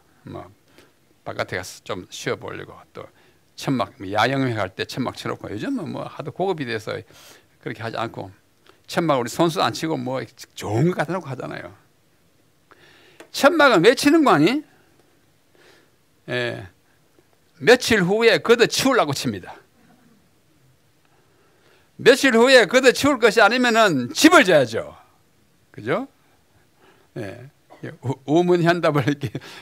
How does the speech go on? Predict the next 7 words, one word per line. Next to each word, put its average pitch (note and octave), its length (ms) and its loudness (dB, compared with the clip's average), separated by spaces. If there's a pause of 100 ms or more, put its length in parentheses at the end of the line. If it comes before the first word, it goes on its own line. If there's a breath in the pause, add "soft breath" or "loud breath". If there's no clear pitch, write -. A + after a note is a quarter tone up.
근데 A#2+ 480 -10
우문오답입니다. D3+ 1000 -2 (1400 soft breath)
그 B3 380 6 (100)
막자 C#4 460 6
돌림의 A#3+ 360 4
모든 G#3+ 640 4
건물들은 E3 840 0